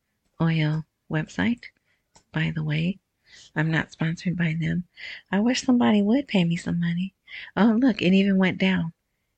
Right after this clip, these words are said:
It came out, it was eighty-five dollars per barrel. Now it's down to eighty-three dollars, almost eighty-four.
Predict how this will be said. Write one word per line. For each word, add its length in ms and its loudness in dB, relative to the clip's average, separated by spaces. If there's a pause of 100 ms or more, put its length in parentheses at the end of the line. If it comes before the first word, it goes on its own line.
(200)
It 140 2
came 280 2
out, 220 0
it 120 0
was 200 -2
eighty-five 680 0
dollars 560 -4 (680)
per 140 0
barrel. 460 0
Now 540 0
it's 180 -8
down 240 -2
to 120 -8
eighty-three 600 -2
dollars, 480 -8 (840)
almost 300 0
eighty-four. 640 -4